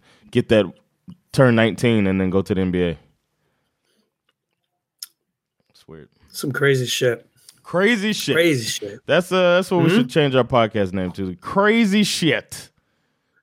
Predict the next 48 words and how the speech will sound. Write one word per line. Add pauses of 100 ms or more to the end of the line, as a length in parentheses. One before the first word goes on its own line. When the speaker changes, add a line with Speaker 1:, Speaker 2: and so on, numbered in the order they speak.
(280)
Speaker 2:
Yeah, (240)
this
week
was
definitely
crazy.
Speaker 1:
<laughs>
All (960)
right,
well,
that's
it.
Uh,
that's
all
I
got.
You
got
anything
else? (1000)
Speaker 2:
No,
man. (100)
Oh,
actually,
wait.
No,
I
had
a
news
of
the
weird.
This
is
so
funny.
Let
me
wrap
up
with
this.
This
is
too
weird.